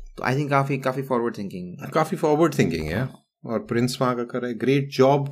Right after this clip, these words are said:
Speaker 2: also यूएनएचआरसी।
Speaker 1: तो, अ, ह्यूमन बा-, राइट्स की बातें करते हुए मूव ऑन करते हैं नेक्स्ट सेगमेंट में। अ, let's talk about something serious। अ, let's talk about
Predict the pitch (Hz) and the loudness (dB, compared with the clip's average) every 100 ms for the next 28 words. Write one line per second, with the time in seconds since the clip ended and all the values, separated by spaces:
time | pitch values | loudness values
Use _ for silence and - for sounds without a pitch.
0 | - 123 135 135 135 104 110 117 110 107 | 0 4 4 6 6 6 6 6 4 4
1 | 117 120 - 113 139 - _ _ _ _ | 4 4 2 0 0 -10 _ _ _ _
2 | _ _ - 143 139 143 135 - 120 123 | _ _ -2 2 4 4 0 -4 -2 -2
3 | 131 156 170 170 - - 151 151 - 160 | 0 0 2 2 0 -4 -2 -2 -4 -2
4 | 135 127 135 131 127 127 123 120 120 117 | 0 0 -2 -4 -2 -4 -2 -2 -2 -2
5 | 113 120 117 117 117 117 113 - 120 107 | -4 -4 -4 -6 -6 -4 -6 -4 -6 -4
6 | 107 98 90 139 - - - - - - | -6 -6 -10 -10 -14 -8 -6 -6 -10 -10
7 | 117 113 110 113 123 - 185 233 214 190 | -10 -10 -10 -10 -8 -4 -2 0 0 0
8 | - _ - 139 139 139 123 101 - - | -4 _ -8 -4 -2 0 0 0 -2 -8
9 | 110 107 117 165 165 151 143 | -6 -4 -4 -4 0 2 0